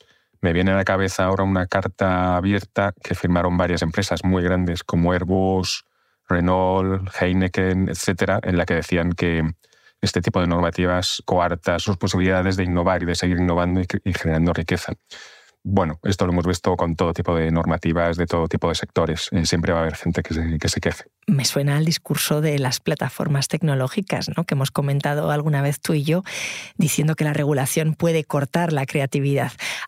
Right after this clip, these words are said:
Speaker 2: ¿Hay riesgo de que no cumplan las empresas de inteligencia artificial o de que puedan sortear de alguna manera la regulación, Manu?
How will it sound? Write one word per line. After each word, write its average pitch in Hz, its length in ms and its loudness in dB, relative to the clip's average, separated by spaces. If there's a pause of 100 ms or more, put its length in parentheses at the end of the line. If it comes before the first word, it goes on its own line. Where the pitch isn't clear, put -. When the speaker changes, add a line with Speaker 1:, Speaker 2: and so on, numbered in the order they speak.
Speaker 2:
¿Hay 185 180 2
riesgo 156 460 0
de 196 120 0
que 147 300 -2
no 180 220 2
cumplan 147 560 0
las 151 160 0
empresas 147 420 0
de 147 60 0
inteligencia 143 500 0
artificial 139 800 -2
o 175 120 2
de 143 100 -2
que 160 100 0
puedan 175 360 0
sortear 151 580 0
de 147 80 0
alguna 135 300 0
manera 131 400 0
la 165 120 0
regulación, 135 640 -2
Manu? 165 280 0